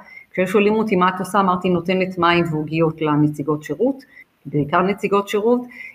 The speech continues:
אה, בפועל עניתי לשיחות הכי קשות, אבל באמת הייתי שם, אה, כדי להיות, ובעלי היה מתקשר ואומר לי, "יש לך אחת שנתיים וחצי בבית, אחת בבטן, מה קורה?" אני חייבת להגיד שלשמחתי מה שסייע לי,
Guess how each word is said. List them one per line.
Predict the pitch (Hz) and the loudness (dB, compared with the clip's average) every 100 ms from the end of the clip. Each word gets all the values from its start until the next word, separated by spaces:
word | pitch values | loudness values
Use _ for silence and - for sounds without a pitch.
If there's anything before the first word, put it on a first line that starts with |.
| - | 0
אה, | 175 170 | 2 2
בפועל | - 220 190 | 2 2 4
עניתי | 175 175 175 | 4 2 2
לשיחות | 160 160 151 170 | 2 0 -2 -2
הכי | 170 175 | 0 -2
קשות, | 180 170 214 196 | 0 0 0 2
אבל | 165 151 | 0 2
באמת | 151 156 175 196 190 | 2 2 4 2 2
הייתי | 165 170 180 | 0 0 -4
שם, | - 175 170 | 0 0 2
אה, | 156 | -2
כדי | - 156 147 | -4 -2 2
להיות, | 175 262 190 | 2 2 2
ובעלי | 170 170 | 2 4
היה | 214 | 4
מתקשר | 214 214 190 208 202 | 2 -2 -4 0 0
ואומר | 196 208 | 4 4
לי, | 196 | 4
"יש | 180 247 | 2 0
לך | 247 | -4
אחת | 208 220 220 | 0 0 0
שנתיים | 208 202 202 202 | -4 0 2 0
וחצי | 208 214 208 | -4 -6 -4
בבית, | 185 185 208 269 - - | -2 0 0 -2 -8 -12
אחת | - 190 156 | -2 -2 0
בבטן, | 160 170 202 240 269 311 _ _ _ _ _ _ | -2 0 0 0 0 -2 _ _ _ _ _ _
מה | 190 208 233 | 0 2 2
קורה?" | 202 175 - - | 2 2 0 2
אני | 190 | 2
חייבת | 190 277 | 2 2
להגיד | 277 254 | 2 2
שלשמחתי | 254 208 202 180 202 226 220 | 2 0 2 -2 0 0 2
מה | 202 | 2
שסייע | 220 208 185 175 170 | 0 -6 2 4 4
לי, | 156 196 | 2 0